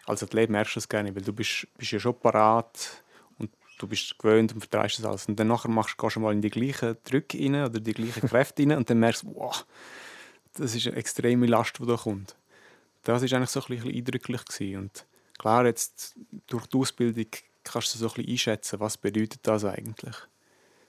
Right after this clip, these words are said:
Speaker 1: Aber es ist mehr so das Körpergefühl an sich, wo du dann merkst, wow, okay, das ist schon noch. <laughs>
Speaker 2: Ist es, ein bisschen plakativ gefragt vielleicht,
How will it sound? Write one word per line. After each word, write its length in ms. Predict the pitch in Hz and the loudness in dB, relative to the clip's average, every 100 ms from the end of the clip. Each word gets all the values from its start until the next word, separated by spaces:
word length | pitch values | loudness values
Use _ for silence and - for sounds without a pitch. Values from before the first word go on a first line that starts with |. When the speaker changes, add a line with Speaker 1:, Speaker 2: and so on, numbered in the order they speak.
| _ _ - | _ _ -12
Speaker 1:
Aber 120 | 104 | -8
es 80 | 110 | -6
ist 120 | 107 | -4
mehr 180 | 110 117 | -4 -2
so 80 | |
das 100 | 113 | -6
Körpergefühl 680 | - 117 113 - - - 113 | -2 -2 -2 -10 -12 -4 -2
an 120 | 110 104 | -2 -4
sich, 300 | 117 110 - | -6 -8 -8
wo 40 | |
du 60 | 113 | -6
dann 120 | 107 | -6
merkst, 360 | 107 104 - - | -6 -8 -12 -12
wow, 280 | - - - | -10 -10 -12
okay, 240 | - - - | -16 -14 -14
das 160 | - - | -12 -10
ist 80 | |
schon 180 | - - | -10 -8
noch. 180 | - - - - | -10 -12 -12 0
<laughs> 260 | - 165 160 - - - - - - - - - - - _ _ _ | 0 2 0 -2 -10 -10 -10 -10 -12 -12 -16 -10 -10 -10 _ _ _
Speaker 2:
Ist 220 | - 196 - - | 2 4 4 0
es, 0 | 202 190 185 | -2 -12 -10
ein 40 | |
bisschen 220 | 170 170 | 2 2
plakativ 560 | 160 147 147 135 143 170 | 6 4 4 0 2 0
gefragt 320 | - 156 156 | 2 2 2
vielleicht, 340 | - 143 147 | 0 -2 -2